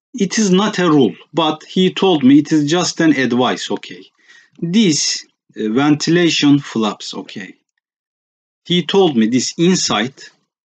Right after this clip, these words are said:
maybe this color is not correct, I change. Maybe this is better.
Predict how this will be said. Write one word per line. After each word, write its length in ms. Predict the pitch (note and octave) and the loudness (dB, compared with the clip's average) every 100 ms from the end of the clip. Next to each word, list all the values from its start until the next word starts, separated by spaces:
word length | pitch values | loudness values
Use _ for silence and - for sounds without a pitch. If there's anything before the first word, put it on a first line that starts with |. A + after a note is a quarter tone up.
| - | -8
maybe 280 | C3+ B2+ | -4 -4
this 220 | B2 B2 - | -4 -6 -6
color 260 | - B2 | -2 -2
is 160 | B2 A#2+ | 0 2
not 260 | C#3 C#3 | 2 0
correct, 380 | - G#2 G#2 G#2+ | -6 -6 -6 -6
I 160 | G#2+ G#2 | -10 -8
change. 1500 | - G#2+ G2 G2+ - - - - - - - - - - - - _ _ _ | -6 -6 -6 -8 -8 -8 -8 -10 -12 -14 -16 -16 -18 -20 -20 -20 _ _ _
Maybe 280 | - A2 A2 | -10 -8 -6
this 200 | A2 A2 | -8 -8
is 80 | A#2 | -8
better. 240 | G#2+ - | -8 -12